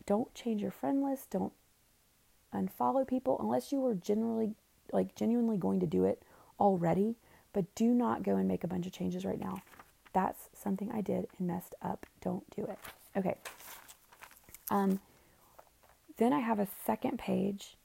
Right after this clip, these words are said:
and so this would be for social media. Groups to leave. If there's any groups that you really don't get benefit from, like, I need to go get rid of all those stupid yard sale sites that I'm part of, 'cause sometimes I still get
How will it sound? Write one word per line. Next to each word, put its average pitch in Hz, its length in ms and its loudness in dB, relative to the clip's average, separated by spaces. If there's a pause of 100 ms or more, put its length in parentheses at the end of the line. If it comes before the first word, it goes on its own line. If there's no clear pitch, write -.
(120)
and 196 480 2 (760)
so 214 120 2
this 214 160 0
would 233 100 0
be 226 80 2
for 208 140 -4
social 196 400 -2
media. 190 460 -2 (520)
Groups 294 460 2
to - 120 -2
leave. - 440 -4 (300)
If - 60 -20
there's 233 160 2
any 285 120 2
groups 220 480 0
that - 180 -2
you 196 140 0
really 220 320 2
don't 196 240 0
get 196 180 -2
benefit 190 360 -2
from, 208 180 -2
like, 185 200 -6
I 240 60 -6
need 277 120 -2
to 220 60 -2
go 180 280 -2 (200)
get - 160 -4
rid 190 120 -2
of 185 180 -6
all 214 220 -4
those 196 180 -2
stupid 226 520 -4 (440)
yard 185 440 4
sale 185 260 -2
sites - 260 -2
that - 120 -6
I'm 202 100 -4
part - 220 -2
of, - 160 -6
'cause - 140 -12
sometimes 220 420 -4
I 190 60 -4
still 196 200 -4
get 196 200 -4